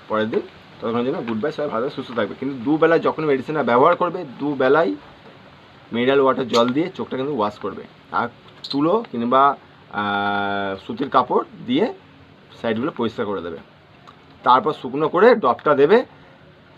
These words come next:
সকালে এক ফোঁটা, সন্ধ্যেবেলা এক ফোঁটা, আর জলে একশো এমএল জলে, উম, তোমার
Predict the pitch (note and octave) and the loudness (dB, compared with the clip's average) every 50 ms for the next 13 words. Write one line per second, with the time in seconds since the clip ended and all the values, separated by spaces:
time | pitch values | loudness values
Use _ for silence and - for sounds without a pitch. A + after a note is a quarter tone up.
0 | - - - B2+ B2 - D3 D#3+ D#3+ C#3+ - - F#3+ - F4 E4 - - D3 C#3+ | -16 -6 -2 -2 0 2 2 2 2 0 0 -2 0 0 0 -2 0 0 0 2
1 | C#3 C3+ B2 A2+ G#2+ G2+ - - G#2 - D2+ - - - - - - - - - | 4 4 4 2 0 -2 -4 -10 -10 -10 -6 -6 -6 -6 -6 -8 -10 -14 -20 -20
2 | - - - - - - G#2 G#2 G3 - C3 C#3+ E3 G3+ A#3 E4 D#4 - - - | -20 -20 -20 -12 -10 -8 -8 -6 0 4 4 6 6 4 2 2 -2 -10 -8 -8
3 | A#2+ - - - E3 D#3+ D#3+ D#3 C#3 D3+ D3+ E3+ A#3+ G4 F#4+ - - - - - | -8 -6 -4 -2 0 2 2 2 4 4 4 4 2 0 -2 -12 -18 -20 -20 -20
4 | - - - - - - - - - - - G2+ G#2+ G#2 G2+ G2+ G2+ G2 G2 F#2+ | -20 -20 -20 -20 -20 -20 -20 -20 -20 -18 -12 -8 -6 -6 -6 -6 -6 -6 -8 -10
5 | F#2 - A2+ A2+ A2+ A2+ A2 G#2+ G#2 F#2+ | -8 -6 -4 -2 0 0 0 0 -2 -4